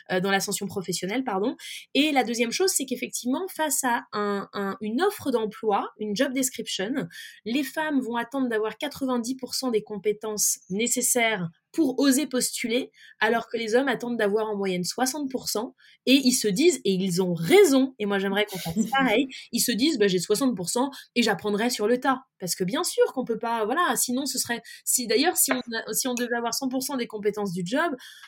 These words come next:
Speaker 1: quelque part, on aurait vite fait le tour de la question. Donc, euh, voilà, c'est, c'est des études, effectivement, qui relaient tout à fait ça.
Speaker 2: Exactement.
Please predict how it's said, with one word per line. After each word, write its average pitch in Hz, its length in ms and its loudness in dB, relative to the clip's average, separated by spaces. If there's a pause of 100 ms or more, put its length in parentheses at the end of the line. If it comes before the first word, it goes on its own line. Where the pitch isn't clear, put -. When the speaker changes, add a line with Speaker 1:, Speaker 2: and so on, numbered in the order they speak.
(180)
Speaker 1:
quelque 208 300 2
part, 262 280 4
on 220 100 0
aurait 208 200 2
vite 208 200 -6
fait 226 120 0
le 202 80 -2
tour 233 160 -4
de 214 80 2
la 214 100 2
question. 285 520 -2
Donc, 220 260 -2
euh, 196 320 2
voilà, 226 300 2
c'est, - 200 -6
c'est 190 380 2
des 196 240 -2
études, 294 300 0
effectivement, 220 500 -6
qui 202 160 -8
relaient 220 260 -2
tout - 160 -16
à 208 80 -4
fait 202 140 -6
ça. - 180 -10 (580)
Speaker 2:
Exactement. 196 540 -14